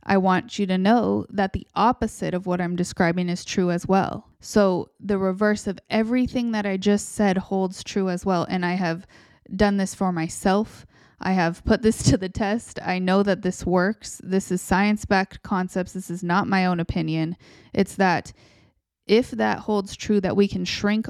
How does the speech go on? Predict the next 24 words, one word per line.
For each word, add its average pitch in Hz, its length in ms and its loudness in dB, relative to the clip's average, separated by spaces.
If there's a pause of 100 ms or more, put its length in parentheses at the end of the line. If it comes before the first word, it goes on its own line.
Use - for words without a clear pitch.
our 180 540 2
optimal 165 480 -2
zone, 156 420 -2
we 208 160 6
can 202 160 2
also 196 380 2
expand 190 640 0
our 156 120 0
optimal 165 500 -2
zone 160 360 -2 (500)
in 185 380 2 (100)
ways 190 500 2
that 165 300 0 (360)
you 208 160 0
probably 196 320 4
can't 190 240 -4
even 180 280 -4
fathom. - 480 -4 (380)
Now, 202 320 6
I 185 120 4
could 185 560 0 (220)
break 196 560 0
down 185 400 0
this, - 360 -6